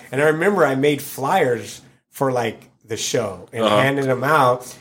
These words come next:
Speaker 1: You know, the average person, like, a flyer for a talent show?
Speaker 2: Yeah.
Speaker 1: And we won that. I wish, I don't have that flyer anymore. I wish I had it. And then, um, <clears throat> and then, um,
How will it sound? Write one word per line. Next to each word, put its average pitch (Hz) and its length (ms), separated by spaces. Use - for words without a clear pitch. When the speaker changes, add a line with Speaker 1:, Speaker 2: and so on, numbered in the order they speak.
Speaker 1:
You 208 80
know, 123 240
the 123 80
average 123 360
person, 127 380
like, 92 200
a - 60
flyer 147 680
for 104 260
a 90 180
talent 120 400
show? 247 420
Speaker 2:
Yeah. 98 300
Speaker 1:
And 120 300
we 165 140
won 190 340
that. 143 320
I 120 80
wish, 147 220
I 127 120
don't 147 220
have 139 180
that 110 140
flyer 110 320
anymore. 98 220
I 98 40
wish 110 240
I 110 80
had 113 320
it. 101 240
And 123 220
then, 160 180
um, 117 460
<clears throat> - 140
and 120 160
then, 139 180
um, 104 440